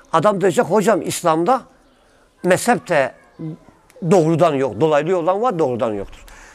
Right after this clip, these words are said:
Tarikat ne demek? Yol ve yöntem demektir. Cin suresi ayet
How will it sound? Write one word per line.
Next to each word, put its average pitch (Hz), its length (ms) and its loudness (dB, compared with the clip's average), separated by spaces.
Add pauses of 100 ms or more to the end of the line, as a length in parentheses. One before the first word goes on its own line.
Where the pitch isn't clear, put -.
(100)
Tarikat 185 380 0
ne 226 160 -2
demek? 247 360 -2 (680)
Yol 214 300 2
ve 220 80 0
yöntem 165 380 -4
demektir. 123 360 -6
Cin 226 160 0
suresi 202 340 -6
ayet 190 300 0